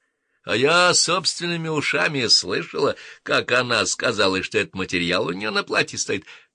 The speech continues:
тринадцать шиллингов и одиннадцать пенсов за ярд, и я верю, так оно и есть. Она всё помнит, и как её причёсывала, когда была совсем крошка, как заставляла её мыть ручки перед чаем.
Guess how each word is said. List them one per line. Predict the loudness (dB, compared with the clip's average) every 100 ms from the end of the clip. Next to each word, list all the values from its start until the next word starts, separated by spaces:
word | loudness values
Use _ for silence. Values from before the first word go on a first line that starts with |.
| _
тринадцать | 0 2 2 0 -2 -2 -2 0
шиллингов | 0 -2 -2 -4 -4 -10 -2
и |
одиннадцать | 0 0 -2 -4 -6 0
пенсов | 0 0 -2 -2
за | -2
ярд, | 0 0 -2 -4 -12 -12
и | -10
я | -10
верю, | -4 2 2 2 -6 -14
так | -18 -14
оно | -12
и | -10
есть. | -4 -4 -4 -6 -12 _ _ _ _ _ -10
Она | -4 -2 0 0 0 -4
всё | -2 2 2 0
помнит, | -4 -4 -2 -2 -6 -6 -14 _ _ _ _ _
и | -8
как | -4 -4 -2
её | -2 -2
причёсывала, | -2 -4 -2 -2 -2 -2 -2 -4 -6
когда | -10 -10 -6
была | -4 -4
совсем | -6 -6 -8 -6
крошка, | -6 -6 -6 -10 -14 _ _ _ _ -20
как | -12 -8
заставляла | -4 0 0 2
её | 0
мыть | -2 -4
ручки | -4 -4 -6 -10
перед | -10 -10 -10
чаем. | -10 -8 -10